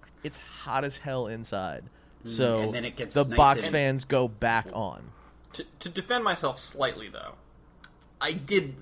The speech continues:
Speaker 3: when I first moved to Virginia, like, the, the plants here are very different. Allergies whooped me.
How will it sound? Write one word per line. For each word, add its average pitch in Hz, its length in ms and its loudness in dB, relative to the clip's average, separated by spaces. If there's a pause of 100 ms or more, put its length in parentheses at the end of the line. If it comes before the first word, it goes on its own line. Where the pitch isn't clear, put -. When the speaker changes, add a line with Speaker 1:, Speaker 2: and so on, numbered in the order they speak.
(560)
Speaker 3:
when 156 160 4
I 151 60 0
first - 360 6
moved 156 260 0
to 151 60 -2
Virginia, 135 580 -4 (240)
like, 143 160 -8 (400)
the, 131 360 -2
the 131 140 -10
plants 156 400 -2
here 156 220 0
are 143 80 4
very 135 240 0
different. 139 480 -6
Allergies 135 500 -2 (300)
whooped 123 320 -12
me. 85 240 -14